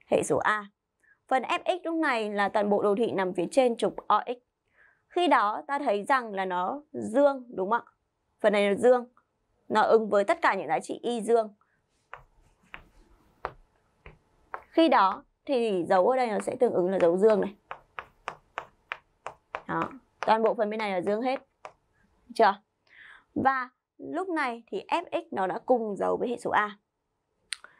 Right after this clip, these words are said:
Còn phần bên trái, bên trái nhá, chúng ta quan sát này. Bên trái, ờ, của trừ b trên a thì nằm ở bên dưới trục O X. Và khi gióng sang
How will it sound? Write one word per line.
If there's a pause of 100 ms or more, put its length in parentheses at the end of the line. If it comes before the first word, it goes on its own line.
(580)
Còn
phần
bên
trái, (180)
bên
trái
nhá, (120)
chúng
ta
quan
sát
này. (520)
Bên
trái, (540)
ờ,
của
trừ
b (100)
trên
a (140)
thì
nằm
ở
bên
dưới
trục
O
X. (500)
Và
khi
gióng
sang